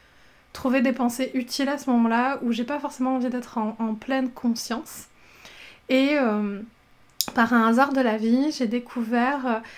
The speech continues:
les travaux de recherche de Kristen Neff et Christopher Germer. Donc tout ce que je vais dire là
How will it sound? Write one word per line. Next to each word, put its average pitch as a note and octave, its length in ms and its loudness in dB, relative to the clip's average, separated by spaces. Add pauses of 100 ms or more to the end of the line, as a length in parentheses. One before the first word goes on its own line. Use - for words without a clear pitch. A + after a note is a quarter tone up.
(200)
les A#3 160 2
travaux A#3+ 640 -2
de A#3+ 100 -2
recherche A#3+ 680 -2
de A#3 100 -4
Kristen A#3 720 0
Neff C4 420 -2 (120)
et A3+ 240 0
Christopher A#3+ 580 -4
Germer. A3+ 460 0 (100)
Donc A3+ 260 0
tout - 160 -12
ce C4+ 100 -10
que - 120 -6
je A#3+ 160 -4
vais A#3 160 -4
dire B3+ 320 -4
là A#3+ 240 0